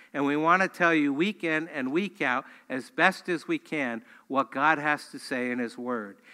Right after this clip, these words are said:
And when Christ appears, we want you to love his appearing. And so we pray, "God,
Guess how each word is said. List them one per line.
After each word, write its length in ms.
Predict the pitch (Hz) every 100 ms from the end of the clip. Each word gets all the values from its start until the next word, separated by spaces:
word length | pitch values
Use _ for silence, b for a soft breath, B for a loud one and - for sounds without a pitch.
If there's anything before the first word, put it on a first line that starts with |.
| B
And 120 | 147 143
when 100 | 135
Christ 480 | - 185 190 -
appears, 640 | 180 143 - 214 156 147 - B B
we 160 | 165 185
want 340 | 180 175 -
you 80 | 175
to 240 | - 165
love 520 | 156 160 185 143 110 - b b
his 240 | 151 131
appearing. 600 | 135 - 151 127 107 104 - _ b b b
And 100 | 123
so 220 | - 151
we 140 | 151
pray, 340 | 135 - 139 123
"God, 400 | 123 131 127